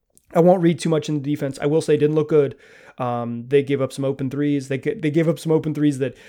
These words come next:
uh, Steph Curry missed early and Avery Bradley missed early, and then they gave up some threes late when, when it was a whole different crew that I'm not even too worried about. Um, s-,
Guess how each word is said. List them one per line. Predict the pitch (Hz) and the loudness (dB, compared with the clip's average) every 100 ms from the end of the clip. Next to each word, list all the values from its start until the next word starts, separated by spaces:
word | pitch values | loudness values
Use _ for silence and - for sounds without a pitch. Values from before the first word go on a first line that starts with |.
| - - | -12 -6
uh, | 120 117 | -4 -4
Steph | - 151 143 | -2 -2 0
Curry | 165 165 | 0 2
missed | 160 151 | 0 0
early | 151 151 143 | 0 2 0
and | 131 | -4
Avery | 120 117 | -6 -2
Bradley | 135 156 151 | 0 0 0
missed | 147 143 147 | -2 -4 0
early, | 143 143 139 | 0 0 -2
and | 135 | -4
then | 135 | -4
they | 135 | -4
gave | 131 135 | -2 -2
up | 127 | -4
some | 131 123 - - | -8 -10 -12 -4
threes | 151 135 | -2 -2
late | 135 131 135 | -4 -4 -6
when, | 120 123 - | -10 -10 -8
when | 123 | -8
it | |
was | 120 117 | -8 -8
a | |
whole | 123 | -8
different | 131 120 - | -6 -8 -14
crew | - 131 | -8 -8
that | 123 | -6
I'm | 120 | -10
not | 120 120 | -10 -10
even | 120 117 | -10 -12
too | 113 127 | -14 -16
worried | 127 131 120 120 | -12 -12 -10 -12
about. | 127 - - - _ - - - - | -14 -14 -16 -20 _ -20 -20 -10 2
Um, | 170 165 165 151 | 2 4 0 -4
s-, | - | -10